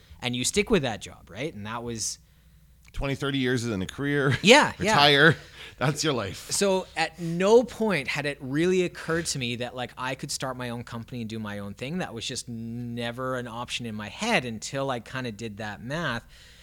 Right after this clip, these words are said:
Speaker 1: And so all of twenty thirteen, that was starting to kind of, like, circle around of, like, okay, if I did this, what would I have to do? You know, like, uh, for, like, health insurance, and I have to get, like, you know, register a website and register G S T with the, the government. And, like,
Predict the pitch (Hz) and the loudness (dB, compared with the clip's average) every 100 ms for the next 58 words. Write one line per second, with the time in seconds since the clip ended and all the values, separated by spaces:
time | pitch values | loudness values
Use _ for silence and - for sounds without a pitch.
0 | - - 131 120 135 - 143 180 170 - | -20 -8 -6 -2 -2 0 0 0 -2 -4
1 | 170 151 156 - 151 135 113 - 127 131 | -4 -4 -6 -4 -6 -6 -8 -8 -8 -6
2 | 135 123 - 120 123 123 123 117 110 101 | -8 -10 -12 -8 -6 -4 -4 -6 -8 -12
3 | - - - 110 - 131 123 131 120 120 | -18 -20 -16 -10 -8 -8 -6 -6 -4 -4
4 | 120 117 110 110 - - 120 107 98 131 | -4 -6 -8 -10 -12 -12 -12 -10 -12 -10
5 | 117 123 - 110 95 90 - 87 - - | -6 -6 -6 -10 -14 -14 -14 -16 -18 -6
6 | 143 147 147 147 147 - - - - 120 | 0 2 2 0 -4 -20 -20 -20 -10 -8
7 | 113 110 107 - - - - 101 92 87 | -6 -6 -8 -12 -20 -20 -16 -12 -12 -14
8 | - 101 92 - 214 185 147 123 107 - | -16 -14 -12 -2 0 0 -2 -4 -4 -8
9 | 110 101 92 113 101 104 110 113 113 113 | -10 -12 -14 -14 -14 -14 -14 -12 -12 -10
10 | 110 - 120 110 107 127 143 - 147 175 | -14 -14 -14 -12 -8 -4 -4 -2 0 0
11 | 190 - 123 107 101 107 120 - 139 123 | 0 -2 -6 -8 -10 -10 -8 -8 -8 -4
12 | 135 127 - 143 131 131 135 123 135 123 | -4 -4 -4 -6 -6 -8 -10 -10 -10 -6
13 | 143 135 117 104 113 107 104 | -4 -4 -6 -8 -10 -10 -12